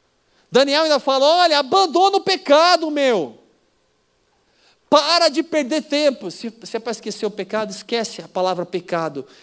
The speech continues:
Então, para de perder tempo. Se aproxima de Deus. Reconhece Deus.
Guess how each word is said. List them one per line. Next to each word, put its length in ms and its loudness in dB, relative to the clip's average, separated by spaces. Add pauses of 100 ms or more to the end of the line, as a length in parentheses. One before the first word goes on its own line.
Então, 220 -4
para 500 2
de 140 -4
perder 420 -2
tempo. 840 -4 (1120)
Se 240 -2
aproxima 680 0
de 80 -2
Deus. 680 -2 (320)
Reconhece 840 2
Deus. 760 -2